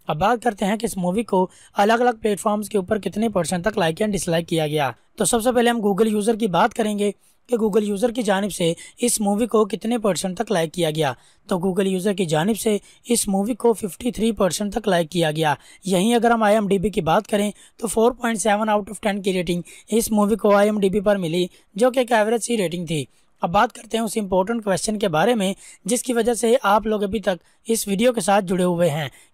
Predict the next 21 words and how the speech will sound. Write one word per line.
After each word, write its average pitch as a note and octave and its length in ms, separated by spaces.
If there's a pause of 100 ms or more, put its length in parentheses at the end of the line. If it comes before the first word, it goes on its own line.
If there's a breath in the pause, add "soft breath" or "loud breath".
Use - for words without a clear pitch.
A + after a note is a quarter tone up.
कि F#3 60
ये F#3+ 200
मूवी A3 380 (220 loud breath)
अभी A#3 240
आप A#3+ 180
लोगों A3+ 240
को A3 200
कहाँ G#3 300
पर G#3 180
देखने F3+ 340
को G#3+ 120
मिलेगी, D#3+ 440 (300 soft breath)
especially A#3 520
मूवी G#3 400
YouTube G#3 340
पर A3+ 100
अवेलेबल G#3 360
है F#3 220 (300 soft breath)
या G#3+ 220
फिर A3+ 180
नहीं। D#3 320